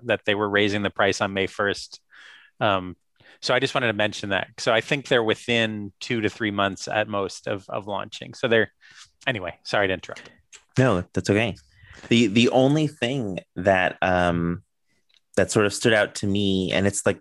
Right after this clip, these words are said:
Speaker 2: the smallest thing, is that they, they're, I think they're so caught up in creating this, um, this experience of, like, it being a, uh, you know, a, a,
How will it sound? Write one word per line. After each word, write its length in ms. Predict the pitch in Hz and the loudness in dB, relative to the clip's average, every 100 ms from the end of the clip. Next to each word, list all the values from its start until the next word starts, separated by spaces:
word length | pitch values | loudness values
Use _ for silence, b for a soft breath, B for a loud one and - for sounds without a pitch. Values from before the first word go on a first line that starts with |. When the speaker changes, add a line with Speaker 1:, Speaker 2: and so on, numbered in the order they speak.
| _ | _
Speaker 2:
the 80 | 110 | -8
smallest 540 | - 117 110 85 - | 0 2 2 0 -8
thing, 260 | 85 73 - _ _ _ _ _ _ - | -12 -12 -16 _ _ _ _ _ _ 0
is 280 | 95 87 82 | 2 2 0
that 260 | 92 90 | 0 2
they, 460 | 92 92 90 87 85 - _ _ _ _ - _ | 2 2 0 -2 -4 -8 _ _ _ _ -20 _
they're, 280 | 87 92 95 - | 0 2 2 -2
I 80 | 104 | -2
think 160 | 117 107 | 0 2
they're 120 | 104 | 0
so 240 | - 139 | 2 0
caught 240 | 131 120 107 | 2 2 2
up 160 | - | 0
in 100 | 95 | -8
creating 400 | 92 - 92 92 | -6 -2 0 0
this, 420 | 87 82 - - _ _ | -2 -6 -10 -18 _ _
um, 540 | - 82 80 78 76 - _ _ _ _ _ _ _ - - - | -2 0 2 0 -4 -10 _ _ _ _ _ _ _ -20 -20 -2
this 180 | 92 - | -2 0
experience 480 | 87 - 87 87 85 | -2 0 0 0 0
of, 80 | 85 | 2
like, 260 | 82 82 | 2 2
it 200 | 85 - | -2 -2
being 240 | 85 85 82 | 0 0 2
a, 320 | 80 80 80 - _ _ _ _ _ _ - - - _ | 0 -2 -4 -10 _ _ _ _ _ _ -20 -20 -20 _
uh, 380 | 80 78 76 73 - | 0 2 2 -2 -4
you 100 | 82 | -4
know, 240 | 62 - _ | -4 -10 _
a, 280 | 80 76 73 - | 2 2 2 0
a, 220 | 64 | -2